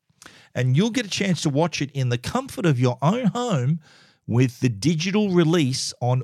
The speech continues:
August the twenty-fourth. That's this week. You'll be able to watch Top Gun digitally.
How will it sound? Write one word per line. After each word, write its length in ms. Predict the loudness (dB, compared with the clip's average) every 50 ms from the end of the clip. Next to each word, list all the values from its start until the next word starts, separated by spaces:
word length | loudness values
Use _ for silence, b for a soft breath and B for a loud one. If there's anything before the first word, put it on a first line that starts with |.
| -2 -2
August 540 | 0 2 4 4 4 2 2 0 0 0 -2
the 80 | -4
twenty-fourth. 680 | -4 -2 0 2 2 2 2 0 2 2 2 2 2
That's 240 | 0 -2 -2 -2 -4
this 400 | -4 -2 -2 -2 -2 -2 -6 -6
week. 500 | -2 0 0 0 0 -2 -6 -10 -18 -18 b b b b b b b b b
You'll 120 | -2 0
be 80 | 2 2
able 160 | 2 0 0
to 60 | 0
watch 400 | 0 -2 -2 -4 -6 -8 -10 _ _ _
Top 300 | -4 -2 -2 -2 -2 -4
Gun 400 | -2 -2 0 0 2 0 -2 -2 b b b b b b b b -8
digitally. 680 | -2 0 2 2 2 2 0 0 0 0 0 -2 -6